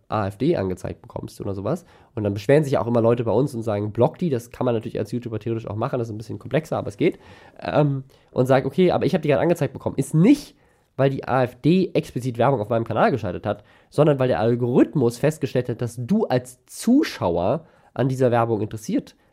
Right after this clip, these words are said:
sein könntest. Also, sagen, diese, dieser Gedanke,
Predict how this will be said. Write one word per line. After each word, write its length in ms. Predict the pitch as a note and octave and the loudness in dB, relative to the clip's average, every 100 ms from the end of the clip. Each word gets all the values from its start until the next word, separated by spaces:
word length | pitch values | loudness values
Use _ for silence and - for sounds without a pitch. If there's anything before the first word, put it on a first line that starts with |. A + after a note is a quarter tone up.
| _ - | _ -6
sein 380 | G#2+ G#2 F2+ | 2 2 2
könntest. 380 | E2+ - - - _ - | -4 -8 -10 -18 _ -10
Also, 320 | - C#3+ D#3 D3+ - _ _ _ | 0 4 4 2 -18 _ _ _
sagen, 280 | - C#3 D3 | 2 2 2
diese, 280 | D#3+ D3 B2+ | 2 2 2
dieser 180 | C#3 C3 | 2 0
Gedanke, 720 | B2 A#2 E3+ B3 G3+ D#3 | 2 2 2 2 4 4